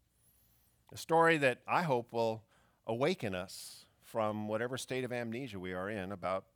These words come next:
this topic. We're gonna be looking at the creation story. It's found in Genesis chapter, uh, chapter one through three. Turns out, obviously, we're not settlers from Mars and Venus. We're from here.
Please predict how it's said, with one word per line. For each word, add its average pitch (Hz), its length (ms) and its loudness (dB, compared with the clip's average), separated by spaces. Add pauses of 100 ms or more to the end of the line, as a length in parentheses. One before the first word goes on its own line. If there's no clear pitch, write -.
(160)
this 101 160 -10
topic. - 440 -10 (640)
We're 185 100 -2
gonna 233 100 4
be 175 40 6
looking 160 300 2
at 131 120 2
the - 40 -20
creation 135 440 -2
story. 104 360 -2
It's 98 140 -8
found 139 260 -2
in 113 100 -2
Genesis 131 440 -6
chapter, 135 560 -4 (520)
uh, 101 120 -4
chapter 120 320 -4
one 110 260 -2
through 117 240 -10
three. 104 400 -6 (1040)
Turns 185 220 2
out, 165 180 10
obviously, 151 320 6
we're 131 140 -2
not 127 160 0
settlers 117 360 0
from 104 160 -4
Mars 98 400 -2
and 95 140 -6
Venus. 95 640 -8
We're 95 160 -6
from 208 280 0
here. 110 220 0